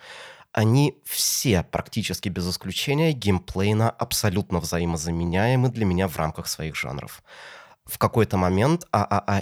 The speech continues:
игры просто отделились в своё отдельное направление, и я не собираюсь его здесь чмырить, потому что у него просто другие сильные стороны. Я не так давно залип по второму разу в God of War две тысячи восемнадцатого года, потому что его постановка и презентейшн —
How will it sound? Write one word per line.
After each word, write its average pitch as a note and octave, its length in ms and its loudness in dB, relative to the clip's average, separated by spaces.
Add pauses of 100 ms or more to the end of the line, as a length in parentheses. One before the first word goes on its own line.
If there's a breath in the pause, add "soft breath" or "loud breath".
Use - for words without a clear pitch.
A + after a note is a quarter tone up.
игры D3+ 360 0
просто G#2+ 500 -2
отделились G2+ 960 0
в - 60 -8
своё F#2+ 440 0
отдельное E2+ 600 -2
направление, B2 800 0
и G#2 80 -6
я E2+ 460 -2
не A2 80 4
собираюсь F#2 400 0
его E2 140 -8
здесь E2+ 200 -4
чмырить, C#3 540 -4
потому F#2+ 360 -2
что D2 400 -4
у C#2 360 -10
него G#3+ 240 2
просто - 300 -4
другие A2 360 -2
сильные F#2 340 -2
стороны. C2 460 -6 (460 loud breath)
Я F2+ 340 2
не F2 120 0
так F2+ 180 -2
давно F2+ 220 0
залип F2 360 -4
по - 80 -12
второму F#2 340 -2
разу F#2 240 -2
в E2 80 -10
God F#2 140 0
of F#2 160 -2
War F#2+ 160 -4
две F#2+ 100 -4
тысячи - 220 -8
восемнадцатого F#2 500 -6
года, F3 320 0
потому F#2 380 -2
что - 160 -6
его F#2 320 -4
постановка G2+ 680 -2
и F2 220 -2
презентейшн — G2 960 -2